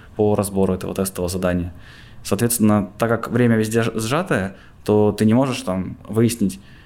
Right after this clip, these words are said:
все, что ты хочешь знать о человеке, и поэтому приходится там выбирать,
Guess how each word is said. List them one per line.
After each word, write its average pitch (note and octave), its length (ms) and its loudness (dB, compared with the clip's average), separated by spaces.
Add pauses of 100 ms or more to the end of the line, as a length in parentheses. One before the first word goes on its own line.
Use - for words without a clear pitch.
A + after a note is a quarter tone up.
(160)
все, - 180 -2
что G#2 140 -4
ты F#2+ 100 -6
хочешь G2 280 -2
знать G2+ 180 0
о - 20 -4
человеке, G#2+ 720 -2 (360)
и G2 120 -8
поэтому A2+ 320 0
приходится - 400 -2
там F#2+ 100 -8
выбирать, G2+ 580 -2